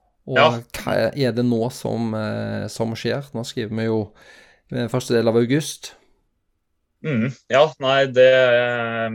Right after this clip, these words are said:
Speaker 2: det blir ganske hektisk, eh, altså hektisk og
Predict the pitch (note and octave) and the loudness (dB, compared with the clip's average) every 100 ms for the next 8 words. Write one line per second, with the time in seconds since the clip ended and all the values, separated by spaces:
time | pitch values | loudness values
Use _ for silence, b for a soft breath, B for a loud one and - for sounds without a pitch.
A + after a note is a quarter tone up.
0 | A2+ _ A#2+ A2+ D#3+ F3 - C3+ A2+ - | -8 _ -2 2 6 6 6 2 0 -10
1 | - C3+ - - C3 A#2 G#2 G2+ G#2 G2 | -6 -6 -6 -2 2 4 2 0 -2 -6
2 | _ G#2+ - G#2+ | _ -8 0 0